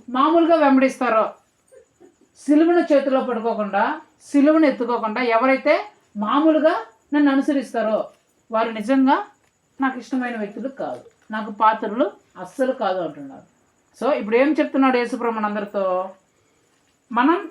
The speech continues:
యేసుక్రీస్తుకి పాత్రలు అవ్వాలంటే, యేసుక్రీస్తు కోరుకున్న వ్యక్తులు అవ్వాలంటే, యేసుక్రీస్తు "వీళ్ళు నా బిడ్డలు, నా స్వంతం, వీళ్ళు నా స్వాస్థ్యం, నా ఆస్తి" అని చెప్పాలంటే మనలో ఉండాల్సింది ఏంటి?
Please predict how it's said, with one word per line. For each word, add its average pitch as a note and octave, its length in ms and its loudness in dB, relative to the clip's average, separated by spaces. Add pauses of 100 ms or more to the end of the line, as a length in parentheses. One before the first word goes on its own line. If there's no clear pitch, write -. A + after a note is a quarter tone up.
(100)
యేసుక్రీస్తుకి C#4 1080 -2
పాత్రలు A3 540 -4
అవ్వాలంటే, F3+ 760 -4 (800)
యేసుక్రీస్తు C4 880 0 (120)
కోరుకున్న D4+ 520 4
వ్యక్తులు C4+ 380 2
అవ్వాలంటే, G#3+ 720 -2 (720)
యేసుక్రీస్తు C4+ 720 2
"వీళ్ళు B3+ 380 0
నా A3+ 260 0
బిడ్డలు, G#3 360 -2
నా G#3+ 240 -2
స్వంతం, A3 580 -6 (840)
వీళ్ళు A3+ 160 -4
నా G#3 240 0
స్వాస్థ్యం, A3 520 -2
నా G3+ 120 0
ఆస్తి" G#3+ 640 0 (220)
అని C4 220 2 (100)
చెప్పాలంటే C#4 840 0 (640)
మనలో C#4 260 4
ఉండాల్సింది D4+ 520 2
ఏంటి? B3+ 640 -2